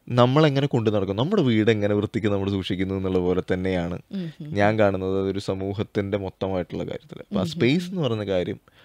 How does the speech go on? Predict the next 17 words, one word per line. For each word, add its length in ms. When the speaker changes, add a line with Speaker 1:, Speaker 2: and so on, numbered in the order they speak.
Speaker 2:
ഉം. 200
Speaker 1:
ആ, 260
കൊടുക്കാനും 760
നമുക്ക് 340
പോയി 220
ഇരിക്കാനും, 440
Speaker 2:
ഉം, 220
ഉം, 200
ഉം. 200
Speaker 1:
ഏഹ്, 320
വളരെ 320
ഭംഗിയുള്ളതും 800
Speaker 2:
ഉം. 220
Speaker 1:
സ്നേഹമുള്ളതും, 720
Speaker 2:
ഉം. 140
Speaker 1:
ഏഹ്, 340
അതിലേറെ 580